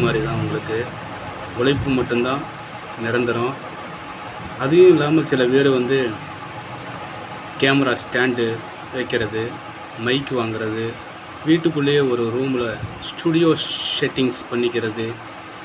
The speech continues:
இப்படியெல்லாம் காசை தயவு செஞ்சு விரயம் பண்ணாதீங்க. இதெல்லாம் தேவையே கிடையாது. நீங்க சாதாரணமா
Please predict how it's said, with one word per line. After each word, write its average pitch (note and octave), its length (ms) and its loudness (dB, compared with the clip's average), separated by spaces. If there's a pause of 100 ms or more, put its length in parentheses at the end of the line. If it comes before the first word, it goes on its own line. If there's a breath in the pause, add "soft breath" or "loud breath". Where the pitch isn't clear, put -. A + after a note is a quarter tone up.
(160)
இப்படியெல்லாம் E3 580 4
காசை C3+ 340 0
தயவு A#2+ 280 4
செஞ்சு B2+ 300 0
விரயம் A#2+ 320 2
பண்ணாதீங்க. G#2+ 440 -4 (640)
இதெல்லாம் A#2 420 -2
தேவையே B2+ 400 2 (100)
கிடையாது. A2 500 -2 (640)
நீங்க A#2+ 220 2 (100)
சாதாரணமா C3+ 720 0